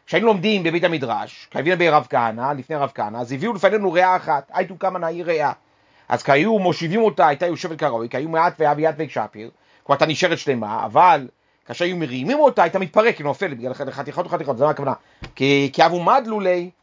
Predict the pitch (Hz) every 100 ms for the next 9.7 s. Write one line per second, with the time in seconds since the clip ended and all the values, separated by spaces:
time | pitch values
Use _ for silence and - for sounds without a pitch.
0 | _ _ 165 185 - 240 240 190 214 214
1 | 190 208 214 208 214 214 202 185 _ _
2 | _ - 151 180 190 220 208 208 - 180
3 | 170 - _ 131 180 180 175 165 151 165
4 | 151 160 175 190 262 233 196 - _ _
5 | 139 202 214 175 156 208 185 147 147 185
6 | 156 135 - 220 190 135 107 _ _ 143
7 | - 185 156 123 127 - 254 240 - -
8 | _ _ 127 175 190 175 175 165 156 -
9 | 202 165 185 233 262 240